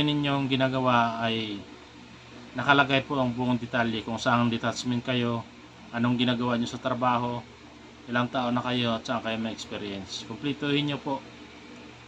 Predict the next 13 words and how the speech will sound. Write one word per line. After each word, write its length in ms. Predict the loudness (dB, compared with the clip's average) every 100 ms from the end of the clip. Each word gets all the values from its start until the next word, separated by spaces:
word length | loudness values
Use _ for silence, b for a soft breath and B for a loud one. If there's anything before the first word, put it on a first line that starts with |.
| -20 -18 -16 -10
ang 80 | -4
paggawa 400 | 0 4 4 4
ng 160 | 2
resume. 400 | 0 -2 -2 -2 -6 -14 -20 -16 0
Kahit 160 | 2 2
high 160 | 0
school 240 | 0 -2 0
graduate, 400 | 0 0 -2 2
makakapasok 720 | 2 2 2 0 -2 -4 -8
kayo 80 | -8
sa 80 | -8
cruise 320 | -10 -10
ship. 100 | -10